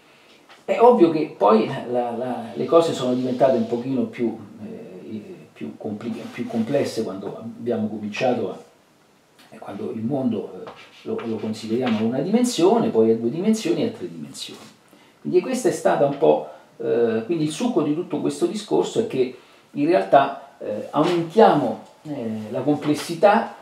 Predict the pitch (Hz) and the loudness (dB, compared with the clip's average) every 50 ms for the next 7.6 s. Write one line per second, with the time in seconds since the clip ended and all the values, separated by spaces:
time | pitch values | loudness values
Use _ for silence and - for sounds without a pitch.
0 | - - - 160 180 190 185 190 196 196 185 - 196 196 196 202 202 - - - | -20 -4 0 2 4 4 4 2 0 -2 -2 0 2 2 2 2 0 -2 -6 -8
1 | - 131 131 131 127 123 120 120 117 - - - 120 131 131 151 156 151 143 147 | -8 -6 -4 -2 -2 -2 -2 -2 -4 -6 -8 -10 -10 -10 -2 2 2 4 4 4
2 | 147 156 165 165 165 220 214 - 233 233 - 143 170 180 - 165 143 143 135 139 | 2 0 -2 0 0 0 0 2 2 2 2 2 0 0 2 2 2 2 0 0
3 | 139 156 156 156 - 135 120 127 123 147 151 - 123 117 - - 117 113 131 131 | 2 2 2 2 2 0 -2 0 0 0 0 0 -2 -4 -2 -2 0 0 0 0
4 | 113 - 127 127 127 - - 131 127 113 113 117 110 117 117 117 143 175 202 139 | -2 -2 -2 -4 -4 -4 -4 0 2 2 4 4 2 2 0 0 4 4 6 6
5 | - - - - - 120 - 180 151 131 143 175 190 - - - - 143 143 147 | 6 2 0 -2 -2 2 2 2 2 6 6 6 6 6 4 0 0 0 2 2
6 | 131 127 123 156 147 113 104 110 113 117 135 143 120 107 101 - - 110 - 156 | 2 4 6 6 6 6 4 -2 -4 0 0 0 0 0 -2 -4 -8 -6 -4 -4
7 | 147 123 - - - 98 98 98 - - 98 | -4 -2 -4 -4 -6 -4 -6 -6 -6 -8 -10